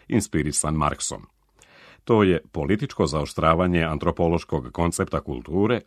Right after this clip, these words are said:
uz dodatak marksističkog koncepta ideologije. Istovremeno, Foucaultov uticaj, koji je bio gotovo nevidljiv u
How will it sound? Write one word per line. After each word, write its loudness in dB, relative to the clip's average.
uz -2
dodatak -2
marksističkog -2
koncepta -2
ideologije. -4
Istovremeno, 0
Foucaultov 2
uticaj, 0
koji 2
je 6
bio 4
gotovo 2
nevidljiv 2
u 2